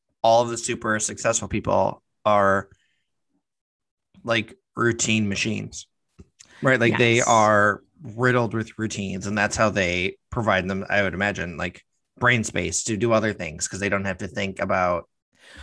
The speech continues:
Speaker 2: Right. And she does talk about automation and how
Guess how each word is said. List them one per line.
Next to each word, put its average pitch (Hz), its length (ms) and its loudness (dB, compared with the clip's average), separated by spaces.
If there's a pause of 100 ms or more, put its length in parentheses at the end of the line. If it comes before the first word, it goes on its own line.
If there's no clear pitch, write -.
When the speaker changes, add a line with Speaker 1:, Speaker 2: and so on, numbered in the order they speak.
(240)
Speaker 2:
Right. 208 280 0 (120)
And 220 100 4
she 294 120 2
does 285 180 4
talk 233 200 2
about 175 360 2
automation 160 800 0
and 151 240 -4
how 147 600 2